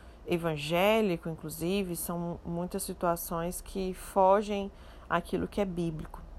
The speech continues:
né? Nós vimos pessoas que deveriam estar se portando simplesmente com a obra do Senhor, com o seu evangelho, mas eles acabavam se tornando colaboradores de Roma, né?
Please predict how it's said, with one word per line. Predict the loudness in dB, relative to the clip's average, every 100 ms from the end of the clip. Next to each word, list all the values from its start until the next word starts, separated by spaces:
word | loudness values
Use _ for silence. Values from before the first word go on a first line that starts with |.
| -10
né? | -4 -4 -4 -6 -10 -10 -6
Nós | 2 4 4
vimos | 0 0 0 0 -4 -8 -8 -2
pessoas | 0 2 2 4 4 0
que | -6 -2 -2 -2 -6 -16 -18 -10 2
deveriam | 2 4 2 0
estar | 4 2 2
se | 0
portando | 0 2 0 0
simplesmente | -2 -4 -2 -2 -2 -2
com | 0
a | 4 6
obra | 4 0
do | -2
Senhor, | -4 -2 4 6 6 4
com | 0
o |
seu | -2 -2
evangelho, | -2 -4 -2 2 2 2 0
mas | 0 -2 -4 -10 -18 -18 -8
eles | -2 0 0 0 -2 -4
acabavam | -4 0 4 4 4
se | -4
tornando | -4 -2 -4
colaboradores | 2 2 4 2 2 0 -2 -2
de | -8
Roma, | -4 0 2 2 0 -4 -6 -14 -18 -18 -16 -6
né? | 0 0 0